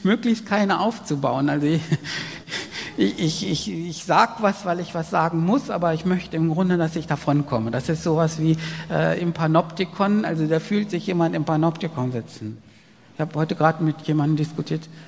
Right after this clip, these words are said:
so über, wenn ich so Newsletter kriege, die sind schon völlig inhaltsleer, also, und alles Stereotyp. Das finde ich, finde ich witzig. Also die Marketingleute, also die sollen ja Aufmerksamkeit kriegen, schreiben mir immer so weit, die Globalisierung nimmt immer mehr zu.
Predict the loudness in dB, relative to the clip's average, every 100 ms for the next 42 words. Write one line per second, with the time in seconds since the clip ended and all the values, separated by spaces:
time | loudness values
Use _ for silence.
0 | -20 -8 -2 0 2 2 0 -2 -6 -6
1 | -6 0 2 2 0 -2 0 2 4 2
2 | 2 0 0 -2 -2 2 2 2 -2 -14
3 | -16 -10 -4 -2 2 2 2 2 2 0
4 | 0 0 2 2 0 -2 0 0 0 -2
5 | -4 -4 -10 -20 -20 -20 -20 -8 -2 0
6 | 2 0 0 0 0 2 0 0 2 2
7 | 0 -10 -12 -2 0 0 2 2 2 2
8 | 0 2 0 0 0 0 0 2 4 2
9 | 0 -2 0 2 0 -2 -4 -8 -6 0
10 | 0 2 2 2 2 2 0 -2 0 -2
11 | -2 -2 0 -2 -4 -8 0 2 2 2
12 | 2 0 2 2 0 -2 -6 -4 0 2
13 | 2 2 0 -2 0 0 2 0 0 -2
14 | -2 -2 0 0 -2 -2 -2 0 -4